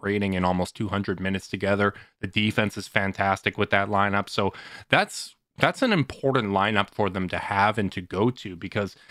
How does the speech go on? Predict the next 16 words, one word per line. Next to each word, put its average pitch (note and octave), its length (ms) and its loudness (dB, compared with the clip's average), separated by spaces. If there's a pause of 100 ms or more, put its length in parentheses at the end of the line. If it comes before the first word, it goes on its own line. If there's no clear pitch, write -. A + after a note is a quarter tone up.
(140)
it C#3 220 -2
does C#3+ 260 2
seem B2+ 440 0
like G2 300 2 (460)
when A#2 140 4
you A2+ 100 2
look B2 160 2
at - 80 -10
these A#2 220 -2
games, G2 420 -4
if - 120 0
the - 100 -4
Cavs' E3+ 600 0
last C3 320 2
five B2+ 220 2
minutes G#2+ 320 2